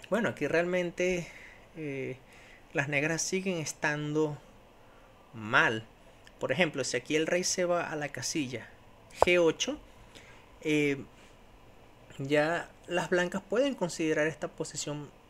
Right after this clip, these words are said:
ventajosa e incluso podemos aprovecharnos de esta vista en rayos X de la dama. Por lo tanto, este sacrificio es posible.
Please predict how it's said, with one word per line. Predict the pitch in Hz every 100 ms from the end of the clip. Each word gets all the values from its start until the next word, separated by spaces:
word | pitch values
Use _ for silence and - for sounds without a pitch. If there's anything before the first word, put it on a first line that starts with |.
| - -
ventajosa | 160 185 170 160 147 175 143 - 208 - - - - - - - - - -
e | 170 165
incluso | 170 160 - 254 - 233 226 - - - - - - - - - - - - 165 -
podemos | 156 165 320 339
aprovecharnos | 196 - 156 151 - 135 143 147 - - - - - - - -
de | - 147 139 131 127 - - - - - - - - -
esta | 180 -
vista | 165 165 -
en | 151
rayos | 143 131 -
X | 131 151 156 156
de | 160
la | 160
dama. | 156 147 160 196 - - - -
Por | 196
lo | 202
tanto, | 214 214 226
este | 233
sacrificio | 220 202 185 - 160 - 185 - - - - - - - - - - - - - - - -
es | -
posible. | - - 285 330 107